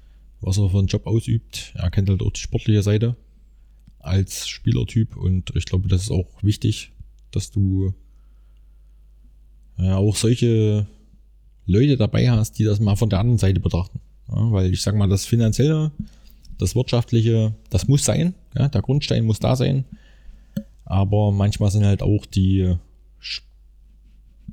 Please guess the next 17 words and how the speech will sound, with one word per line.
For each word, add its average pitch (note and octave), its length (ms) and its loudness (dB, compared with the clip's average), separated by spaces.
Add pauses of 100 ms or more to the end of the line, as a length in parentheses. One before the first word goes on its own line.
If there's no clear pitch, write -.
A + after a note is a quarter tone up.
(440)
die F2+ 120 4
Sichten A2 440 0
aus G2 220 2
Spielern, A2 800 0 (140)
aus, G#2 260 0
äh, - 80 0
Spielersicht B2 640 2
gesehen A2+ 400 0
und G2 300 0
auch, G2 560 0
äh, F#2+ 120 2
die, F#2+ 360 2 (1160)
die, G2 280 2
die G2 160 0
Sachen G#2+ 340 0
aus G2 180 2
den G2 380 0